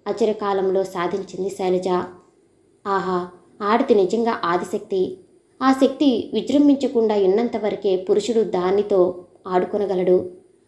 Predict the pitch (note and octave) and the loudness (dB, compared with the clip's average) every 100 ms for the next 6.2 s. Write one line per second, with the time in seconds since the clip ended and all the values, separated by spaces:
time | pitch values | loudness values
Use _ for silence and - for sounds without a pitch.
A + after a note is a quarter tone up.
0 | A3+ A3+ A3+ G#3+ G3+ G3 G#3 G3+ F#3+ F#3 | 0 2 2 2 2 0 2 -2 -2 0
1 | F3+ F3+ - - _ _ - F#3+ F#3+ G#3 | 2 2 0 -16 _ _ -10 -2 0 0
2 | G3+ G#3 F#3+ F#3 F3+ F#3 - - _ _ | -2 -4 -2 0 2 2 -2 -18 _ _
3 | _ A3+ A3+ A3+ G#3 A#3 F#3+ F3 G#3+ A#3 | _ -2 -2 0 -2 0 0 0 0 2
4 | A3+ G#3+ G3+ F#3+ F#3 F#3 F#3 - - _ | 0 -2 -4 -2 0 0 -2 -4 -20 _
5 | C4 B3 B3+ C4 A#3 A3 A3 G3 G3 G3 | 2 4 4 2 2 2 2 -2 -4 -2
6 | F#3+ | -4